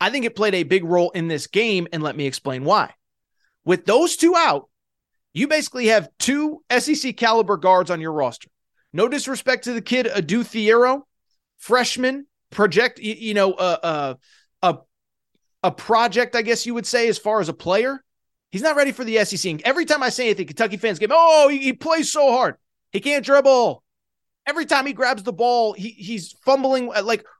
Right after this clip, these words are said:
whatever. Without those two guys, you have two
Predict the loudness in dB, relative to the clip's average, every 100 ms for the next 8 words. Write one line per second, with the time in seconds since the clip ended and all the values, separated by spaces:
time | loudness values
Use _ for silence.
0 | 0 2 2 -2 _ _ _ _ _ _
1 | 2 2 2 0 0 -4 -4 -6 -4 0
2 | 0 0 -4 -16 _ _ -4 2 2 2
3 | -4 -10 -4 -2 -2